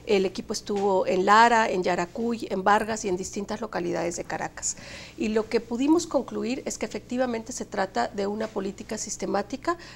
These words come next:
para atacar aquellas voces que visiblemente están protestando, sobre todo en sectores populares, y que en todos los casos, estos seis casos que hemos documentado, son las fuerzas especiales, las fae, las fuerzas especiales de la policía bolivariana,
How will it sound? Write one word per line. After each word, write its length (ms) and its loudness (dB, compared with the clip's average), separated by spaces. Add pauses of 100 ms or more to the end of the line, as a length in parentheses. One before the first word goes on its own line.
para 300 4
atacar 480 2 (160)
aquellas 500 -2
voces 320 -4
que 100 -4
visiblemente 680 -6
están 220 -4
protestando, 600 -4
sobre 240 -4
todo 160 -4
en 80 -2
sectores 460 -6
populares, 600 -10 (340)
y 80 -4
que 160 2
en 180 0 (160)
todos 240 8
los 160 2
casos, 400 -2
estos 220 -6
seis 200 -4
casos 320 -4
que 100 -8
hemos 160 -8
documentado, 640 -4 (240)
son 180 0
las 160 0
fuerzas 340 -2
especiales, 600 -2
las 180 -4
fae, 220 0
las 180 -6
fuerzas 300 -8
especiales 600 -4
de 80 -4
la 160 -4
policía 400 -4
bolivariana, 580 -2